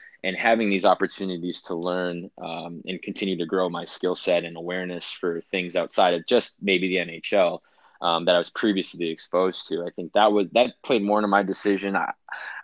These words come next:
the, the climate piece, uh, is, I'm still fine.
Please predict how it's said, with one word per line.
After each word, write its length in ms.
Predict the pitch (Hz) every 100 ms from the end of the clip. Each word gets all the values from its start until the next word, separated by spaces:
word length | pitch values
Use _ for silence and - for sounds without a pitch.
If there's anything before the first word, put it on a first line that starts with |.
| -
the, 140 | 117
the 140 | - 110
climate 460 | - 127 135 143
piece, 480 | - 135 135 - -
uh, 240 | 90 92 85
is, 680 | 107 101 98 92 - - - 82 80 -
I'm 320 | 98 117 117
still 460 | 113 - 120 113 101 _ _
fine. 640 | - - 107 117 131